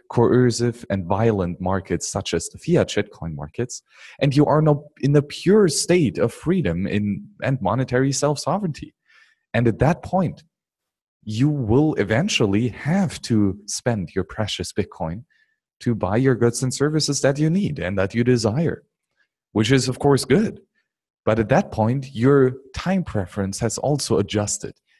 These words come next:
to not spend your money on worthless plastic crap, but actually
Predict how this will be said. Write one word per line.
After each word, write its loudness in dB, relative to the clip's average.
to 2
not -2
spend -2
your 0
money 0
on -6
worthless -2
plastic -12
crap, -4
but 0
actually -2